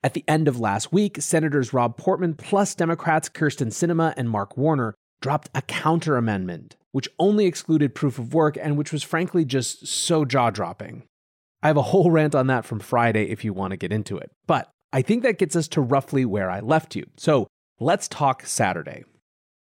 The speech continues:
The mood going into the weekend, to use this word again, was defiant. We were not about to roll over. Senator Toomey tweeted,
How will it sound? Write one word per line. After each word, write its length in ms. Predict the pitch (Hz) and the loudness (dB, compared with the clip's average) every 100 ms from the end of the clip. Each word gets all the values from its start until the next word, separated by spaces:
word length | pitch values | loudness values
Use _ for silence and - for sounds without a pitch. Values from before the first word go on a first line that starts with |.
| _ | _
The 60 | 139 | 4
mood 260 | 190 247 | 6 6
going 240 | 165 175 180 | 4 4 4
into 180 | 185 151 | 2 2
the 120 | 147 | 2
weekend, 460 | 151 208 123 107 | 2 2 0 0
to 100 | 117 | -2
use 240 | 123 135 135 | 2 2 2
this 160 | 135 | -4
word 160 | 113 117 | -2 -4
again, 340 | 123 107 101 | -2 -2 -2
was 220 | 117 117 - | -2 -4 -4
defiant. 540 | 147 208 202 90 - _ | -2 0 0 -2 -10 _
We 100 | 139 | -4
were 100 | 127 | 0
not 300 | 127 147 156 | 2 2 0
about 300 | 151 123 113 | 0 0 0
to 120 | - | -2
roll 260 | 113 98 95 | -2 0 2
over. 340 | 123 101 - - _ _ _ _ _ | 2 2 -6 -12 _ _ _ _ _
Senator 400 | - 147 127 110 | 0 0 2 -2
Toomey 420 | - - 190 180 | -2 2 4 4
tweeted, 460 | 156 - 165 156 | 2 2 4 2